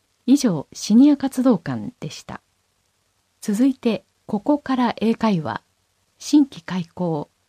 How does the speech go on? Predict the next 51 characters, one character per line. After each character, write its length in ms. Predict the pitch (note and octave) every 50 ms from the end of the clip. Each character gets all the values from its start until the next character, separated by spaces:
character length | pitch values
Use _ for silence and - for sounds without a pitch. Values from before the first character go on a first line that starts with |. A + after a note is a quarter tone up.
| _ _ _
区 140 | - - C#4
シ 180 | C4+ - - A#3
ル 120 | G#3+ B3
バ 140 | B3+ C4 B3+
ー 20 |
人 200 | B3 B3 A#3 A#3
材 200 | G#3+ G3 G3+ G#3
セ 160 | G3 - G3 F#3+
ン 60 | E3
タ 360 | - - - F#2+ E2+ F2 - _
ー。 240 | _ _ _ _ _ -
大 100 | - F#3
人 260 | - C#4 C#4 C#4 C#4
の 160 | C4 B3+ B3
た 100 | B3 A#3
め 140 | A3 A3 G#3+
の 180 | G3+ G3 F3+ -
英 140 | - G3 G#3+
会 220 | - G#3 G#3 G3+
話 80 | G3 F3+
教 200 | - - E3+ B2+
室。 380 | A#2 - - _ - - - - _ _ _ _ _ _ _ _ _ _ _ _ _ _ _ _ _ _ _ -
英 120 | G#3 C#4+
会 240 | C#4+ - D4+ D4+ D4
話 120 | D4 C#4+
経 200 | C4 - C4 C4+
験 220 | B3 - F3+ D#3+ B2+
の 100 | A2+ A#2+
豊 300 | - G#3 B3+ - - -
か 120 | - F3+
な 120 | D3 A2 B2
会 280 | - - E3+ G3+ G3+
員 260 | G3 G3+ G3 F#3 F3
が 140 | E3+ E3 E3
講 200 | E3 - - F#3+
師 200 | - - - -
の 200 | - - - - _
少 240 | - - - A#3+ C4+
人 240 | C4 C4 C4 B3 A#3
数 180 | - G#3+ G#3+ G3+
制 380 | - - G3 F3+ E3+ D#3 - _
初 180 | - - - F3+
心 200 | - - C4+ B3+
者 140 | - C4
向 100 | A#3+ A#3+
け 120 | A#3+ - A3+
の 100 | G#3+ G3+
教 160 | G3+ - F#3+
室 240 | F3+ - - - -
で 140 | C#3+ D3+ D3
す。 200 | - - - _